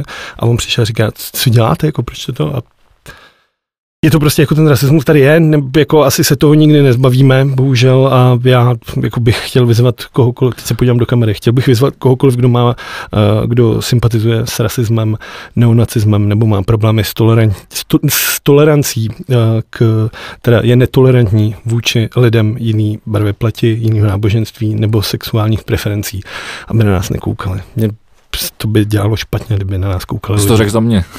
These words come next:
Speaker 1: <laughs> Tak to jsem takhle jako chtěl říct.
Speaker 2: Ale ty jsi, já jsem to nejdřív zmiňoval historičku před pár dny,
Speaker 1: Dobře.
Speaker 2: ty jsi mi to vykradl vlastně. Ale, ale, ale než se přesuneme k,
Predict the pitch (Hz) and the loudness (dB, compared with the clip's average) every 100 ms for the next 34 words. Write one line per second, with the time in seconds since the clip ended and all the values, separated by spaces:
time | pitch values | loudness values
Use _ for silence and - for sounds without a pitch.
0 | - - - 180 117 - - 123 - 104 | -8 -4 -2 -2 -4 -6 -4 -4 -2 -6
1 | - - 104 - 113 - 117 110 - 117 | -6 -6 -6 -2 -2 -2 0 0 0 0
2 | 113 117 120 113 117 - 131 110 - 98 | 0 0 0 0 0 -2 -8 -10 -10 -10
3 | 98 104 101 101 101 104 - - 107 113 | -10 -8 -6 -4 -4 -6 -12 -16 -14 -10
4 | 110 117 - 85 - 95 - - - - | -6 -6 -6 -8 -8 -12 -16 -20 -20 -18
5 | - - 101 113 - 110 117 107 123 - | -10 -2 2 2 2 0 2 2 2 0
6 | 165 147 147 151 151 | -2 -2 0 0 0